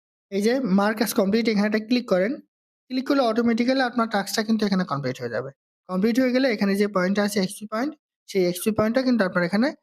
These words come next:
অ্যাড হয়ে যাবে। দেখেন এই যে কিন্তু এটা সাকসেস হয়ে গেছে। এইভাবে মূলত আমাদের এখানে কাজ করতে হবে। আর এটা যেহেতু Telegram বটের কোনো ধরনের মাইনিং প্রজেক্ট না, এটা একটা ওয়ালেটের অফার।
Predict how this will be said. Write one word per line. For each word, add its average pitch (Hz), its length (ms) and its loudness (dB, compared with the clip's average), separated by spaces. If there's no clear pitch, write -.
অ্যাড 156 200 -4
হয়ে 147 140 0
যাবে। 135 220 0
দেখেন 175 240 2
এই 208 80 2
যে 180 100 0
কিন্তু 165 200 0
এটা 156 180 -2
সাকসেস 147 380 -2
হয়ে 127 100 0
গেছে। 123 220 -2
এইভাবে 208 340 0
মূলত 202 260 0
আমাদের 170 240 -2
এখানে 165 180 -4
কাজ - 180 -10
করতে - 260 -20
হবে। 123 140 -18
আর 147 260 -2
এটা 185 240 2
যেহেতু 226 300 2
Telegram 214 400 2
বটের 214 260 2
কোনো 202 200 2
ধরনের 202 200 2
মাইনিং 190 280 0
প্রজেক্ট 196 340 -6
না, 254 140 0
এটা 196 140 -8
একটা 185 140 -6
ওয়ালেটের 180 540 -2
অফার। 208 260 -2